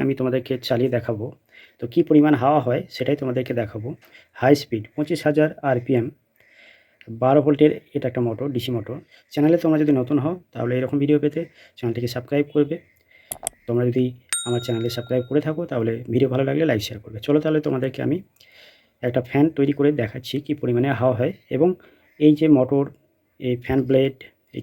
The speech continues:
ক্লাম, আহ, তোমরা কীভাবে পারচেজ করবে, কীভাবে আমি পারচেজ করেছি সেটাও তোমাদেরকে আমি এই ভিডিওতে জানাবো। চলো তাহলে ভিডিওতে যাওয়া যাক। বন্ধুরা তোমরা দেখতেই পাচ্ছ আমি এখানে ফিটিং করে নিয়েছি ফ্যানটা। এইবার আমি এখানে বারো ভোল্ট ডিসি আমি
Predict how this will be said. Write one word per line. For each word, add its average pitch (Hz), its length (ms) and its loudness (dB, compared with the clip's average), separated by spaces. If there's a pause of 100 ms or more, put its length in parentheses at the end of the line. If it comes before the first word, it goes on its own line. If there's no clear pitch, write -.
ক্লাম, 123 320 2
আহ, - 920 -8
তোমরা 127 180 2 (260)
কীভাবে 139 320 4
পারচেজ 127 360 -2
করবে, 139 180 -2 (140)
কীভাবে 120 320 -2
আমি 123 180 0
পারচেজ 117 320 -8
করেছি 139 180 -8 (100)
সেটাও 127 240 -4
তোমাদেরকে 123 400 -4
আমি 156 80 -2 (560)
এই 127 120 -2
ভিডিওতে 123 280 0 (180)
জানাবো। 95 260 -6 (920)
চলো 151 200 6
তাহলে 160 220 2
ভিডিওতে 139 300 0
যাওয়া - 180 4
যাক। 127 120 -8
বন্ধুরা 147 280 4
তোমরা 147 160 6
দেখতেই 151 240 2
পাচ্ছ 151 220 2
আমি 147 140 4
এখানে 139 160 0 (120)
ফিটিং 151 260 0
করে 151 140 2
নিয়েছি 139 280 0
ফ্যানটা। 120 300 -4 (840)
এইবার 160 200 6 (100)
আমি 139 140 2 (680)
এখানে 135 240 2
বারো 123 200 0
ভোল্ট 147 200 -2 (340)
ডিসি 120 220 0 (100)
আমি 127 140 2